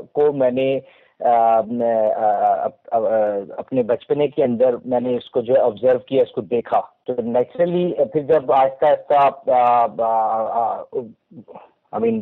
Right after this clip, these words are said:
time pass ہوتا گیا تو کچھ عرصے میں خود، آ، کافی حد تک ایگنوسٹک رہا تھا۔ اور جب، آ، اسپرچوئیلٹی کی ہر انسان میں ایک need ہوتی ہے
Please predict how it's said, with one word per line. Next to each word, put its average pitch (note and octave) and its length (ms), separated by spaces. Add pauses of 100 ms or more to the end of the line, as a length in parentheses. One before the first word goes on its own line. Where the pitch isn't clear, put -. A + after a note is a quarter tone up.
(140)
time B2 220
pass C3 300
ہوتا C3+ 220
گیا B2 220 (480)
تو B2 460 (360)
کچھ D#3 200
عرصے D3+ 240
میں D3+ 160
خود، - 300 (320)
آ، B2 440 (120)
کافی C3+ 300
حد C3 180
تک C3+ 260
ایگنوسٹک B2 600
رہا A#2 260
تھا۔ A2+ 140
اور - 400
جب، D3 360
آ، - 40 (240)
اسپرچوئیلٹی E3 1000
کی F3 140 (120)
ہر F#3+ 120
انسان D3 500
میں C#3+ 60
ایک C3+ 100
need A#2+ 320
ہوتی F#2+ 380
ہے D#2+ 60